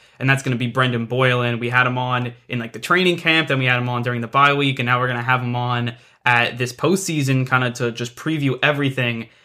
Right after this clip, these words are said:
and it should definitely be very, very fun. I can't wait to, you know, talk, talk about a lot of things with him, you know, with the Saints, basically giving you guys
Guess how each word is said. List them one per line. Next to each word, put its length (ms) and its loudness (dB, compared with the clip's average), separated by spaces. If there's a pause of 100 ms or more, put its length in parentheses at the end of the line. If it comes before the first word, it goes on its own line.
(160)
and 360 0
it 140 -6
should 180 0
definitely 680 0
be 320 -2
very, 680 2
very 400 0
fun. 280 0
I 80 -2
can't 320 -2
wait 380 2 (340)
to, 340 0
you 120 -4
know, 120 -4
talk, 300 0 (220)
talk 220 0
about 120 4
a 60 2
lot 220 2
of 80 0
things 200 0
with 120 0
him, 360 -2 (240)
you 60 -4
know, 80 -2
with 140 -4
the 80 -8
Saints, 300 0
basically 440 -2
giving 340 2
you 100 0
guys 440 0